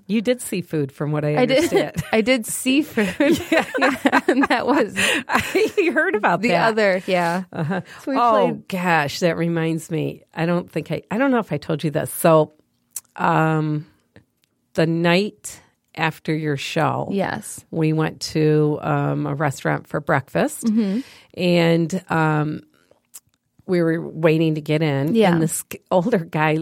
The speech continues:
Speaker 1: looked at me. He said, "Oh, I saw you at the bar last night."
Speaker 2: <laughs>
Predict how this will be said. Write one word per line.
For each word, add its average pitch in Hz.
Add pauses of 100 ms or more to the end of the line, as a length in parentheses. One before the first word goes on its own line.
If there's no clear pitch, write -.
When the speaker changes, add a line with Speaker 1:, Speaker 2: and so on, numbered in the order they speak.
Speaker 1:
looked 170
at 202
me. 185
He 175
said, 165
"Oh, 180
I 196
saw 180
you 165
at 160
the 165
bar 160
last 151
night." 139 (400)
Speaker 2:
<laughs> -